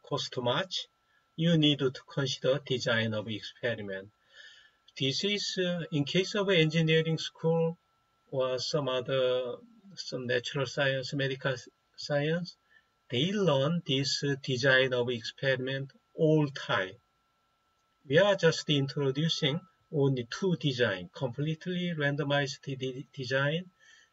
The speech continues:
and randomized block design. There are so many kind of design which is appropriate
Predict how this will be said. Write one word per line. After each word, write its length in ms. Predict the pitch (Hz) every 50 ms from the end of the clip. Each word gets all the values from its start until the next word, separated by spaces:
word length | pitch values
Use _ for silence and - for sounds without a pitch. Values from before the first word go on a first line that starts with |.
| _ _ _ _ -
and 180 | 127 123 120 117
randomized 760 | 117 113 113 120 123 120 120 117 113 110 107 104 - - - 113 -
block 240 | 120 113 110 104 - -
design. 440 | - 127 - 113 98 92 92 87 - _ _ _ _ _ _ -
There 180 | 143 147 170 196
are 80 | 208 175
so 420 | - - - 196 185 185 190 185
many 420 | 180 170 151 151 160 165 160 165
kind 440 | 160 - - - 147 139 143 139 131
of 320 | 131 127 120 107 117 113 -
design 720 | - 123 117 110 135 151 151 156 147 127 123 139 185 - _ _ _ _ _ _ _ _
which 220 | - 147 131 - 160
is 140 | 139 - -
appropriate 880 | 131 120 120 - - 139 123 120 - - - 127 117 113 113 113 -